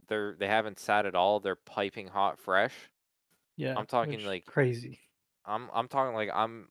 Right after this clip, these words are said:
Speaker 1: I'm, like, standing in my driver's side door because I'm not getting my car with this sugary ass donut. And I'm like, "Ha, ha."
Speaker 2: <laughs>
Speaker 1: Like, it's, like, puffing out, like, steam
Speaker 2: Bro,
Speaker 1: as I'm,
Speaker 2: I,
Speaker 1: like, eating.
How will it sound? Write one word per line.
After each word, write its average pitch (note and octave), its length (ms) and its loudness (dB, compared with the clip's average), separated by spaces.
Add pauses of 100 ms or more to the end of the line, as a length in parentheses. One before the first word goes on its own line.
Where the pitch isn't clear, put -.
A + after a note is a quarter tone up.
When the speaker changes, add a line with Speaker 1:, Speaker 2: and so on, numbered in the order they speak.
Speaker 1:
I'm, G#2+ 180 -4
like, A2+ 180 -4
standing G#2+ 540 -6 (420)
in G#2+ 100 -10
my G#2 120 0
driver's G2 380 2
side G2+ 200 0
door G2 380 -2 (180)
because G#2 200 -10
I'm G2 160 -4
not G2+ 160 -4
getting G#2 220 -8
my F#2+ 100 -4
car G#2 200 0
with F#2+ 140 -6
this F#2+ 140 -6
sugary G2+ 380 -4
ass F#2+ 200 -4
donut. F#2 420 -6 (720)
And - 80 -8
I'm G2+ 120 -4
like, F2+ 180 -4
"Ha, - 280 -2 (420)
ha." E3+ 120 4
Speaker 2:
<laughs> E3+ 280 0 (520)
Speaker 1:
Like, G2 200 -10
it's, - 180 -12
like, G2 180 -4 (140)
puffing A2 340 -2
out, G2 200 0 (180)
like, F#2+ 220 -6
steam D3 400 8
Speaker 2:
Bro, - 0 -
Speaker 1:
as F#2 140 2
I'm, F#2+ 80 -2
Speaker 2:
I, G2 40 -2
Speaker 1:
like, F#2 220 -4
eating. F#2+ 280 -14